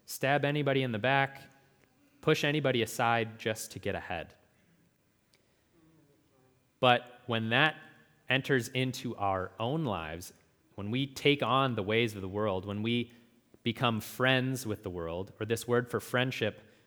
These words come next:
really can be used for love. It's not just, "Oh, you know, your, your pal."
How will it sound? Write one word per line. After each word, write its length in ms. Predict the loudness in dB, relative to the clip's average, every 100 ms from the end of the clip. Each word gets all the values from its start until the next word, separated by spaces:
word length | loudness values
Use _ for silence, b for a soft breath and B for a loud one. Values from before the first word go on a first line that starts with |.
| b b -2
really 340 | 4 4 4
can 260 | 0 -6 -2
be 80 | 0
used 460 | 0 0 -2 -8 -20 -12
for 200 | -8 -6
love. 640 | 0 0 0 -4 -16 -20 _ -16
It's 160 | -10 -2
not 200 | -2 0
just, 380 | 0 -2 -8 -16 -2
"Oh, 340 | 2 2 0 -4 -14 -8
you 100 | -6
know, 220 | -6 -10 _ -6
your, 300 | -2 -2 -6 -12 -8
your 100 | -8
pal." 540 | -4 -2 0 -2 -6